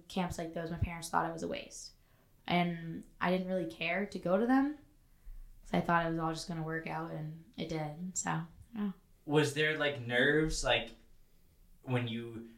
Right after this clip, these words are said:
Speaker 2: are, it was summer going to junior year, you said?
Speaker 1: Yeah.
Speaker 2: Was there nerves where you're like, "I hope someone, like, the scouts talk to me"? Was there some sort of nerves, like, "I ho-, what if they don't talk to me? What if they don't reach out to me?"
Speaker 1: Um, not really.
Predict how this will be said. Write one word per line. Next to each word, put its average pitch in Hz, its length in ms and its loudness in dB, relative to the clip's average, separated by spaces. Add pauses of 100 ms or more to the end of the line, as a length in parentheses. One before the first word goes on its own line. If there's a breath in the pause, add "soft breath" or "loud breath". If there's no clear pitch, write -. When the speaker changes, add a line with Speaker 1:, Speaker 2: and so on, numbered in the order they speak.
(100)
Speaker 2:
are, 107 200 0 (600)
it 127 160 4
was 110 160 0
summer 123 240 2
going 117 200 -6
to 104 100 -4
junior 113 300 -8
year, 127 240 -4
you 139 60 -6
said? 143 320 -6 (280)
Speaker 1:
Yeah. 190 300 2 (220)
Speaker 2:
Was 139 240 4
there 139 200 4
nerves 135 360 4
where 120 100 -6
you're 117 120 -2
like, - 180 -2 (180)
"I - 100 -2
hope - 220 -8
someone, 98 480 -6
like, 95 180 -10
the - 80 -16
scouts - 400 -4
talk 98 280 -4
to 107 60 -12
me"? 113 320 -6 (360)
Was 110 280 -2
there 107 120 -2
some 113 220 -2
sort 110 160 -4
of 101 80 -2
nerves, 107 180 -6
like, - 220 -10
"I 98 100 -2
ho-, 104 160 -10 (120)
what 110 140 -6
if 107 120 -8
they 104 80 -6
don't 101 180 -6
talk 98 300 -10
to 101 60 -10
me? 101 100 -4
What 98 160 -4
if 95 80 -10
they 104 100 -8
don't 98 200 -8
reach 98 220 -12
out 98 180 -10
to 98 100 -10
me?" 104 200 -6 (240)
Speaker 1:
Um, 285 440 4 (400)
not 294 280 6
really. 185 600 4